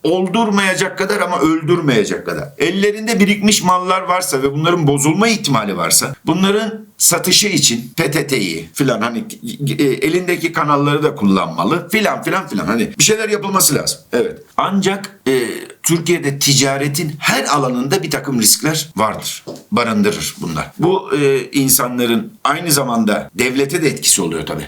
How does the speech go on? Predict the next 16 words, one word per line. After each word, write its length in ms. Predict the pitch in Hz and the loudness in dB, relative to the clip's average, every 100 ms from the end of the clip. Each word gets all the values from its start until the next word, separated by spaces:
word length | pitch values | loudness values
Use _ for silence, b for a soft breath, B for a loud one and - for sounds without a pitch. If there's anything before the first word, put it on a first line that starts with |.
| - | -10
Vergi 480 | 90 107 110 104 120 | -4 -2 0 0 0
ödeyemiyorlar, 800 | 101 101 101 98 98 95 95 - | 2 2 2 2 2 2 0 -2
istihdama 600 | - 143 - 147 156 160 165 | 0 2 2 0 0 0 -2
etkisi 460 | 113 - - - | -4 -2 0 0
oluyor. 340 | - 139 - - | -2 -4 -6 -4
Bunların 340 | 156 190 175 208 | -2 0 0 0
hepsi 260 | 196 - | 0 2
şey. 220 | - 143 - | 2 0 -2
Ama 380 | 180 185 - - | -2 0 -4 -6
devlet 540 | 131 175 196 170 170 - | 0 0 2 0 0 0
bir 280 | 175 143 107 | 2 2 6
duruş 300 | 170 190 - | 6 6 2
kararı 380 | 131 113 107 | 0 2 2
aldığı 360 | 95 110 110 165 | 2 0 2 2
zaman, 420 | 123 147 196 - - _ | 2 0 -2 -4 -14 _
şimdi 540 | - 180 190 151 - | 2 4 4 0 -4